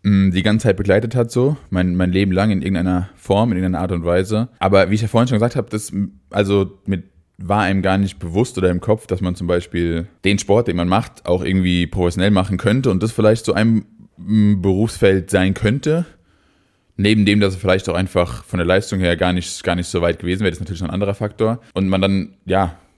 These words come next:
logischerweise in der Schule ist, wie, <laughs> wie, wie das andere Kind, äh, oder, oder Jugendliche dann eben irgendwann auch. Und ich halt auch auf einer, erst auf, auf, sogar, erst sogar auf einer Schule war, die, boah,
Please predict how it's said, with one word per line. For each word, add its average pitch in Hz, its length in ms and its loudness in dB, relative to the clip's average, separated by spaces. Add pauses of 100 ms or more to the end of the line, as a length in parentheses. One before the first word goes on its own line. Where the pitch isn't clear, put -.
(300)
logischerweise 87 360 -4
in - 20 -4
der 82 40 -6
Schule 107 220 -2
ist, - 280 -6
wie, 92 140 -4 (100)
<laughs> - 360 -10
wie, 113 160 2
wie 101 40 2
das 98 140 0
andere 98 320 0
Kind, 110 280 -2
äh, 92 260 2
oder, 85 320 -2
oder 87 120 -2
Jugendliche 90 440 -6
dann 87 180 -4
eben 85 180 -4
irgendwann 85 280 -6
auch. 95 280 -6
Und 98 120 0
ich 104 120 -2
halt 92 140 0
auch 90 160 0
auf 90 160 -2
einer, 90 400 2 (140)
erst - 260 0
auf, 107 140 0
auf, - 240 -4
sogar, - 240 -6
erst 123 160 -2
sogar 104 180 2
auf 104 80 -4
einer 113 120 -2
Schule 110 260 0
war, 98 180 4
die, 101 400 -2 (540)
boah, 92 260 -6